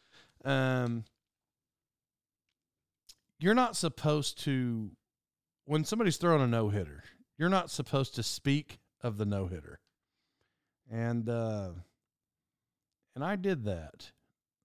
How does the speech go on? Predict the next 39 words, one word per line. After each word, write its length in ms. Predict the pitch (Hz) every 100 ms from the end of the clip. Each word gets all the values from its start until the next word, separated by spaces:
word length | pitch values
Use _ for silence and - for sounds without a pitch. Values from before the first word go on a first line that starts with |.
| _
I 80 | 127
did 300 | 135 143 123
that. 180 | 110 98
I 100 | 113
spoke 420 | - - 131 123
of 140 | 120
the 80 | 107
no-hitter 640 | 107 113 117 107 85 80 78 _ _ _ _ _ _ _ _
through 260 | 143 147
eight 200 | 143 147
innings, 340 | 151 165 123 104
I 80 |
believe. 560 | 104 90 82 78 87 - _ _ _
Seven, 440 | - 196 175 113 95
through 120 | 131
seven 380 | - - 156 135
innings, 440 | 139 123 104 104 - -
there 100 | 113
was 100 | 101
a 60 |
no-hitter 420 | 117 135 117 107
going 360 | 98 117 110 98
at 140 | 95 -
this, 280 | 98 -
uh, 180 | 95 85 85
local 240 | 135 127 120
university. 520 | 104 101 131 147 120 - _ - -
Roger 320 | 156 196 196 160
State 520 | - 196 170 - 170
baseball. 480 | 175 196 - 156 156
There's 240 | 180 170
your 60 | 165
shout-out, 540 | - 190 247 180 156
Roger 260 | 160 156 143
State 340 | - 156 143
baseball, 540 | 147 143 143 143 151 - - _ _
Roger 220 | 131 135 127
State 200 | - 135
University. 420 | 135 131 135 135